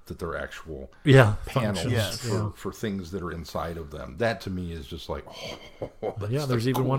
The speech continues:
Speaker 1: coolest
Speaker 2: for a first
Speaker 1: thing."
Speaker 2: aid kit.
Speaker 3: Mm-hmm.
Speaker 2: There's one to turn the temperature <laughs> down in the tardis. <laughs>
Speaker 1: Venting hydrogen.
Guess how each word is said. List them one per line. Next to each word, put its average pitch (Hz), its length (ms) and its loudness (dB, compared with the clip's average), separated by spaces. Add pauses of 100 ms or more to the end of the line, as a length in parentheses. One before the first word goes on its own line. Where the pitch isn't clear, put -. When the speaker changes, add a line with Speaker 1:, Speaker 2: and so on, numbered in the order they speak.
Speaker 1:
coolest - 60 -8
Speaker 2:
for 127 80 4
a - 20 4
first 120 300 0
Speaker 1:
thing." 143 100 4
Speaker 2:
aid 143 140 -2
kit. 147 320 0 (260)
Speaker 3:
Mm-hmm. 139 440 0 (180)
Speaker 2:
There's 117 200 2
one 139 200 4
to 160 80 10
turn 170 220 6
the 131 60 2
temperature 143 600 2
<laughs> - 40 -20
down 139 280 6
in 147 80 2
the 147 80 0
tardis. 143 540 -2 (140)
<laughs> - 1160 -10 (1200)
Speaker 1:
Venting 87 420 -8
hydrogen. 73 600 -12